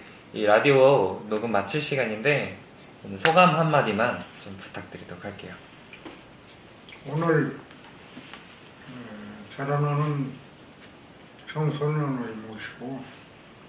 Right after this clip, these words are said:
Speaker 2: 이런 자리를 마련해 주신 우리, 어, 홍 복지사한테, 어, 감사함을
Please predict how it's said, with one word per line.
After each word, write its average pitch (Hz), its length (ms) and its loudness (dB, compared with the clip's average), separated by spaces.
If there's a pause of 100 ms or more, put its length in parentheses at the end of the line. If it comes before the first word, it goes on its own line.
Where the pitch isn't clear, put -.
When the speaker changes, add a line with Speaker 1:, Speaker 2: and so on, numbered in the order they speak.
(140)
Speaker 2:
이런 131 220 -6
자리를 123 420 -8
마련해 120 400 -8 (120)
주신 104 500 -8 (1040)
우리, 113 300 -12 (1040)
어, - 40 -16 (1700)
홍 143 140 -6
복지사한테, 117 1000 -12 (640)
어, - 340 -20
감사함을 110 580 -14